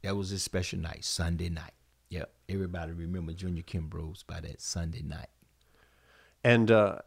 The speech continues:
Speaker 2: from what I heard, it, it wasn't a nine-to-one gig, right? <laughs> It's
Speaker 1: Oh.
Speaker 2: a little
Speaker 1: <laughs> It was all night
Speaker 2: <laughs> Oh, yeah.
Speaker 1: longer.
Speaker 2: Yeah.
Speaker 1: I mean, till everybody leave. That's, it didn't matter.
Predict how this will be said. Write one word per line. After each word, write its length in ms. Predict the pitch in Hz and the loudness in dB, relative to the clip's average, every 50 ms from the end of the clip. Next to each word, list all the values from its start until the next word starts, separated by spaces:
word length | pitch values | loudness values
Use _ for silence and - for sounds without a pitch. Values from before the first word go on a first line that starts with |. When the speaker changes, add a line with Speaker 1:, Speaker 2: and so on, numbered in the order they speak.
| _ - | _ -4
Speaker 2:
from 160 | - - 131 131 | 0 4 10 12
what 140 | 156 160 | 12 12
I 80 | 143 123 | 12 12
heard, 180 | 117 147 143 120 | 12 10 8 8
it, 120 | 117 117 | 6 4
it 160 | - 139 143 131 | 4 4 4 8
wasn't 300 | 127 165 165 143 143 127 | 8 10 10 10 8 6
a 40 | 113 | 6
nine-to-one 760 | 110 113 117 123 123 123 117 113 110 117 127 135 120 107 101 | 6 6 6 6 6 6 4 4 6 6 6 6 6 4 2
gig, 320 | 95 90 85 73 76 87 | 0 -2 -2 -4 -4 -2
right? 320 | 104 98 98 101 104 110 - - | 0 2 2 4 2 0 0 -4
<laughs> 60 | 87 - - - - - - - - - | -4 -4 -2 -4 -4 -6 -10 -4 4 8
It's 220 | - 294 294 214 | 8 8 8 8
Speaker 1:
Oh. 20 | 185 | 6
Speaker 2:
a 20 | |
little 300 | 165 175 180 165 151 - - 156 - - - 202 185 - - | 8 10 10 10 10 8 4 -2 0 2 4 4 4 4 4
Speaker 1:
<laughs> 440 | 185 - - - - - - - | 0 2 4 4 4 4 4 6
It 100 | - 147 | 8 10
was 280 | 160 156 143 127 117 104 | 10 12 12 10 10 8
all 520 | 104 101 101 104 107 117 131 135 135 127 | 6 8 8 10 10 12 12 12 12 12
night 200 | 127 123 120 117 | 12 12 12 12
Speaker 2:
<laughs> 0 | |
Oh, 40 | - | 12
yeah. 60 | 117 | 10
Speaker 1:
longer. 420 | 117 123 123 120 117 104 92 80 - - - _ _ - | 10 10 8 8 6 4 2 0 -2 -6 -18 _ _ -8
Speaker 2:
Yeah. 140 | 143 107 101 - | -8 -6 -4 0
Speaker 1:
I 120 | 101 113 | 0 2
mean, 180 | 120 123 123 110 | 4 4 2 2
till 260 | - - 120 104 113 | 2 2 4 4 6
everybody 480 | 131 131 113 104 95 107 98 95 95 | 6 6 4 4 2 2 2 2 2
leave. 340 | 98 107 117 110 95 87 82 90 | 2 2 2 2 0 0 -2 -2
That's, 240 | 101 104 101 - | -2 -2 -2 -4
it 180 | - - 98 104 | -8 -6 -6 -6
didn't 220 | 110 101 90 87 87 | -4 -4 -4 -4 -4
matter. 340 | 90 87 90 87 85 85 | -4 -4 -4 -4 -6 -8